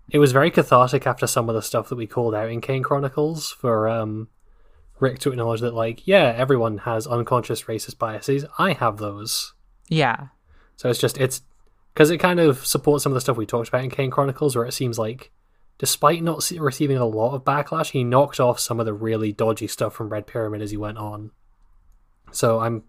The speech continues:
Speaker 1: you know, I'm glad that he's introspective enough to recognize that he can fuck up and make those mistakes.
Speaker 2: Agreed.
Speaker 1: Uh, second is just kind of an accessory to this that I kind of wanted to put forward.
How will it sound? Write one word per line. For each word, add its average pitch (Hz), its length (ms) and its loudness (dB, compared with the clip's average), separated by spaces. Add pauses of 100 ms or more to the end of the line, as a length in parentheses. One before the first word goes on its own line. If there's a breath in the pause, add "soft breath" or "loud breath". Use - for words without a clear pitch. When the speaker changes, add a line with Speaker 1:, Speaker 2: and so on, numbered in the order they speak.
(120)
Speaker 1:
you 127 80 -4
know, 104 180 -12 (600)
I'm 120 100 -2
glad 127 240 6
that 127 60 0
he's 117 120 2
introspective 120 580 -2
enough 107 180 -6
to - 100 -6
recognize 110 500 -6
that 123 60 -12
he 113 80 -6
can 113 140 -8
fuck 107 280 -2
up 110 140 -2
and 110 80 -6
make 110 120 -8
those 107 160 -6
mistakes. - 640 -6 (720 loud breath)
Speaker 2:
Agreed. 147 560 0 (1080 loud breath)
Speaker 1:
Uh, 139 300 2 (220)
second 185 400 2
is 156 120 2
just 151 200 -2
kind 147 180 2
of 117 60 -2
an 117 60 2
accessory 117 580 -4
to - 100 -4
this 127 200 0
that 131 100 -2
I 123 40 -2
kind 131 220 -2
of 123 40 -2
wanted 131 180 -6
to - 60 -14
put 139 180 -4
forward. 143 380 0